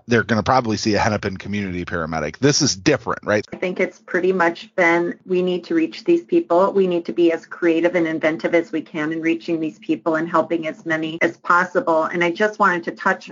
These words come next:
Speaker 2: on the fact that, you know, has been discussed, although it's not something we're actively doing yet, is looking at the fentanyl testing kit so that if somebody is utilizing, they can actually use a fentanyl testing kit to see if what they're using has been laced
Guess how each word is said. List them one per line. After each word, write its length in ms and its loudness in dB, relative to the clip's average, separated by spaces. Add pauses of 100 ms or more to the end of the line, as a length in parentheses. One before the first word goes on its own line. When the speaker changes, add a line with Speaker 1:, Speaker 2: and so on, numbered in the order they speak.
Speaker 2:
on 180 2
the 80 -6
fact 400 0
that, 240 2
you 100 4
know, 140 2
has 240 0
been 220 0
discussed, 480 -2
although 180 4
it's 160 0
not 180 -2
something 280 -4
we're 100 0
actively 520 -2
doing 380 -2
yet, 440 2
is 320 2
looking 500 -2
at 180 0
the 60 -6
fentanyl 420 -4
testing 480 -4
kit 320 -4
so 120 2
that 160 0
if 80 -2
somebody 600 2
is 240 2
utilizing, 840 2
they 160 2
can 160 -8
actually 960 0
use 240 2
a 40 -2
fentanyl 400 -2
testing 420 -4
kit 260 -6
to 80 -6
see 160 0
if 100 -4
what 160 0
they're 140 2 (160)
using 320 -2
has 240 -4
been 320 -6
laced 420 0